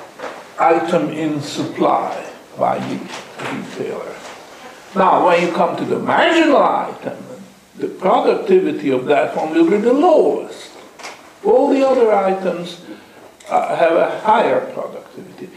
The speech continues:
So that's the critical thing to watch. You see the beauty of this? That the retailer doesn't have to worry about every item, how productive it is.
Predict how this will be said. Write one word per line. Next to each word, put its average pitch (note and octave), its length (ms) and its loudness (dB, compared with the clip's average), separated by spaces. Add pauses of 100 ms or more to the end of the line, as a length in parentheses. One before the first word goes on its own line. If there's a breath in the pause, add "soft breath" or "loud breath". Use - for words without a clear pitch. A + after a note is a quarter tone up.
(480 loud breath)
So G3 480 4
that's B3+ 380 2
the A#3 160 4
critical B3 680 4
thing A#3 400 2
to B3 140 -2
watch. - 960 0 (200)
You F#3+ 120 -8
see C#4 280 0
the C#4+ 140 0
beauty B3+ 500 0
of B3+ 240 4
this? C4 320 -6 (240 loud breath)
That G#3+ 240 4
the G3+ 140 6
retailer G3+ 960 4 (260 loud breath)
doesn't D4+ 300 0
have G#3+ 220 2
to G#3 60 2
worry G#3 420 4
about E3+ 520 2 (120)
every G3 580 2
item, F#3+ 640 2
how F#3+ 320 0
productive G3 560 0
it G3 120 -4
is. G#3+ 120 -6